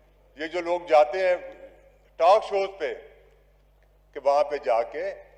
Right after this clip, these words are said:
सियासतदानों की इज्जत का ख्याल करें, अपने लीडरान की इज्जत का ख्याल करें, दूसरों के लीडर, लीडरान की इज्जत का ख्याल करें।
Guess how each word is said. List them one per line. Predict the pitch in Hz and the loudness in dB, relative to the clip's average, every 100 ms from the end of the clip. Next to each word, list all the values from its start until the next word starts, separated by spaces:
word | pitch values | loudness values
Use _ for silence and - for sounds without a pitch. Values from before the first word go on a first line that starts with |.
| _ _ _ | _ _ _
सियासतदानों | - 143 131 139 147 127 156 135 | -4 0 0 0 -2 0 0 -2
की | 131 160 | -10 -12
इज्जत | 120 120 139 - | -12 -8 -8 0
का | 143 | -2
ख्याल | - 123 127 | 0 0 0
करें, | 127 113 98 85 - - | 0 -6 -8 -12 -18 -8
अपने | 123 - 151 | -8 -6 -10
लीडरान | 135 131 123 131 139 | -8 -12 -6 0 0
की | 170 185 170 | 0 -4 -8
इज्जत | 175 196 196 | 0 -2 2
का | 165 | 0
ख्याल | - 135 127 | 2 0 0
करें, | - 147 185 190 139 156 165 | -2 -6 -4 -8 -12 -18 -14
दूसरों | 165 202 220 233 247 | -4 -2 2 2 2
के | 233 | 0
लीडर, | 202 196 | -4 -6
लीडरान | 185 160 190 185 185 | -10 -8 -6 2 2
की | - - | 2 -2
इज्जत | 196 233 233 | -2 0 2
का | 220 | 4
ख्याल | 190 170 143 | 2 4 0
करें। | - 131 113 | 0 -6 -8